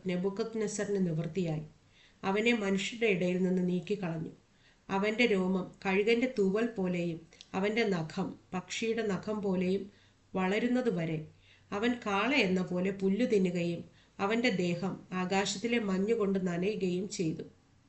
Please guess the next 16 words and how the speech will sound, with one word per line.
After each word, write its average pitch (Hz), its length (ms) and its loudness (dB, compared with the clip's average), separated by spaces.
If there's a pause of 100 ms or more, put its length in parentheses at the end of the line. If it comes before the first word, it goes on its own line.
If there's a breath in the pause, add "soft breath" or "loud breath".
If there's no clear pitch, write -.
(720 loud breath)
ആ 233 120 2 (120)
കാലം 240 340 2
കഴിഞ്ഞിട്ട് 180 640 0 (280)
നെബൂഖദ്നേസർ 233 760 0
എന്ന 185 260 0
ഞാൻ 170 240 -2 (360 soft breath)
സ്വർഗത്തിലേക്ക് 233 760 2
കണ്ണുയർത്തി. 180 760 -2 (500 loud breath)
എൻ്റെ 233 320 2
ബുദ്ധിയും 190 580 2 (200)
എനിക്ക് 202 300 0
മടങ്ങി 180 440 0
വന്നു. 165 240 -4 (680 loud breath)
ഞാൻ 233 240 4
അത്യുന്നതനായവനെ 202 1040 0
വാഴ്ത്തി 165 440 -4